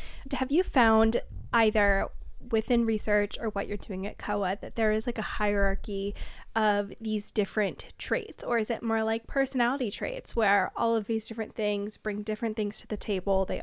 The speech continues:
all have benefits, or is it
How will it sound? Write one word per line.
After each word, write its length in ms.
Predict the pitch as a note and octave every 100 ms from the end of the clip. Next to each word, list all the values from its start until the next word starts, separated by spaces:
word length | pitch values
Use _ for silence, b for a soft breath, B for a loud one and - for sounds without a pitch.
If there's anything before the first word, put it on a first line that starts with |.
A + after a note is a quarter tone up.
| -
all 160 | B3+ B3+
have 240 | A#3 A3
benefits, 800 | G3 G3+ - G3+ G3 - - - B B B -
or 440 | A#3 A3 G#3 G3+
is 220 | - A3
it 180 | G#3 -